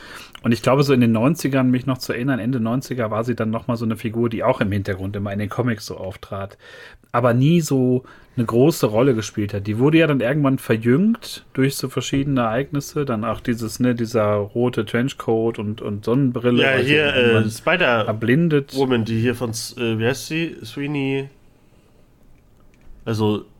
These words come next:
Speaker 2: Julia Carpenter, die Spider-Woman,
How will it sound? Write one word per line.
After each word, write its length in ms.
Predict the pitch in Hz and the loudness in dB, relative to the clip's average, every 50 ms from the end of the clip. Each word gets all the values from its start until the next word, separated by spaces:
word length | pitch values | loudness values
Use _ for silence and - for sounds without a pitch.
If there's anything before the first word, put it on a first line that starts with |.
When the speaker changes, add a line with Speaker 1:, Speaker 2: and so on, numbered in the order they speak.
| _ _ _ _ _ _ _ _ _ _ _ _ _ - - _ - - - 110 | _ _ _ _ _ _ _ _ _ _ _ _ _ -20 -20 _ -20 -20 -18 -14
Speaker 2:
Julia 340 | 110 - 147 156 160 165 139 | -8 -6 -4 0 0 0 0
Carpenter, 640 | - - 147 151 175 175 196 180 180 185 190 196 180 | 0 -2 -2 -2 0 -2 -4 -2 0 2 2 2 0
die 260 | 185 - 139 143 143 | -2 -4 -6 -6 -6
Spider-Woman, 920 | 139 - - - - 135 143 147 151 143 151 160 170 175 175 185 208 202 | -8 -12 -12 -4 -2 0 0 2 0 0 0 0 0 0 -2 -2 -4 -8